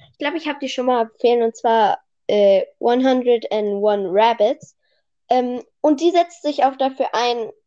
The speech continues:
äh, mehrere Kaninchen zu halten. Ihre Fütterung ist eigentlich auch sehr gut,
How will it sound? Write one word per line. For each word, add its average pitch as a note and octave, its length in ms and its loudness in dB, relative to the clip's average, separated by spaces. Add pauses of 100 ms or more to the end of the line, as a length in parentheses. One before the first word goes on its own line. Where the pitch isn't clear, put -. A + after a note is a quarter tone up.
(140)
äh, G#3 240 4
mehrere D#4+ 500 0
Kaninchen C#4+ 480 -4
zu C4 180 -6
halten. A#3+ 320 -4
Ihre G#3+ 320 -6
Fütterung B3 500 -4
ist A#3 140 -12
eigentlich G#3+ 420 -6
auch C4 160 2
sehr B3+ 240 -2
gut, B3 300 -8